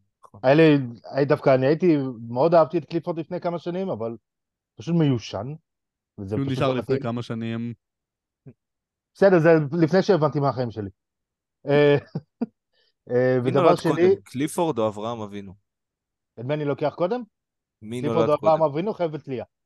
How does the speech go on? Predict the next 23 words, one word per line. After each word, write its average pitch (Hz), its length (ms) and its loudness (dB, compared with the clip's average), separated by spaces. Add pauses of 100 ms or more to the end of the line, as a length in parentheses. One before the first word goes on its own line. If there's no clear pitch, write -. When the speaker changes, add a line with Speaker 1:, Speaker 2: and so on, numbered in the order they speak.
(420)
Speaker 2:
אה, 190 720 2 (2250)
דבר 131 280 -2
ראשון, 160 160 -4
קליפורד, 170 260 -6
דבר 139 180 -2
שני, 143 220 -6
למלו 127 320 -4
על 123 140 2
הפרצוף. - 380 -6 (1600)
מי 135 60 -8
Speaker 1:
כן. 135 60 -2
Speaker 2:
שאמור 160 200 0
להיות 165 140 2
המנוע. 143 360 -2 (1000)
לפני 139 220 -14
הכל. 120 240 -10 (720)
עם 113 80 -10
כמה 160 220 2
שמילן 156 460 0 (360)
אחלה 139 280 0
שחקן, 127 580 -4 (380)
וגורדון 139 400 0
היוורד 147 300 0